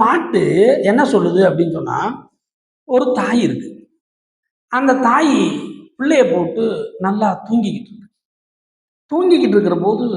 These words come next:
தூரமா இருந்து ஒரு நல்ல மென்மையான மல்லிப்பூவை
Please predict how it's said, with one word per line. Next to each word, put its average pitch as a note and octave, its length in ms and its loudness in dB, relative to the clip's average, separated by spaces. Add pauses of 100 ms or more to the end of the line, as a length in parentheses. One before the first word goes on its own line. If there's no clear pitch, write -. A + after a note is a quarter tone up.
(1200)
தூரமா E4 500 2 (160)
இருந்து F#3 320 4 (920)
ஒரு G3 200 2 (160)
நல்ல F4 320 2 (600)
மென்மையான B3 680 2 (480)
மல்லிப்பூவை A3+ 800 2